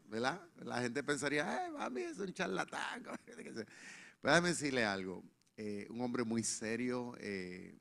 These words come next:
sabio, eh, prudente, responsable, bueno, tiene todo, ¿no? La, y, pero eso es gracias a Dios, sobre todas las cosas.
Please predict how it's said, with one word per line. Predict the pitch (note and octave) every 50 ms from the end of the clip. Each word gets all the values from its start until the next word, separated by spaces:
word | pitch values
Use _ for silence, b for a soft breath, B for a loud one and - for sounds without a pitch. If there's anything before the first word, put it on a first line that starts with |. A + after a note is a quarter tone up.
| - - _ _ -
sabio, | - - - - B2+ A#2+ A#2 A#2+ A2+ B2 B2 B2+ C#3 D#3+ - _ _ _ _ _ _ _ _ _ _ _ _ _ _ _ _ - - -
eh, | - - -
prudente, | - A#2+ A#2+ A2 F#2+ A#2+ A#2+ A#2 A#2+ B2 - - B2 B2+ C3 C3 - _ _ _ _ _ _ _ _ _ _ _ -
responsable, | - A2+ A2+ A2 - - G#2 F#2+ F#2+ - - - - A2+ A#2 A2+ A2+ A#2 A#2
bueno, | A2+ B2 D#3 E3 D#3+ D3 A#2+
tiene | A#2+ D#3 D#3 D#3 D3+
todo, | - - D3+ D3 D3 D3 B2+ A#2+
¿no? | A#2 A#2+ C3+ C#3+
La, | C#3 B2+ A2+ F#2+ - B B B B B B B
y, | - A2+
pero | - D#3+ D#3+ D#3+ D#3+ D3+ D3+ - - - - - - - _ _
eso | - D#3 E3+ - G#3+ A#3
es | A#3 G#3
gracias | E3+ E3 E3+ F#3 F3 - G#3 F3+ D3+
a | C#3+
Dios, | B2 B2 C#3 C#3+ C#3 B2 G2+ F2 - - - - - - _ _ _ _
sobre | - - - B2 A2+ A2 A2+ G#2+
todas | - A2 A#2+ C3 C#3
las | C#3+ E3
cosas. | - - - B2 A#2+ G#2 - G2 F2+ E2+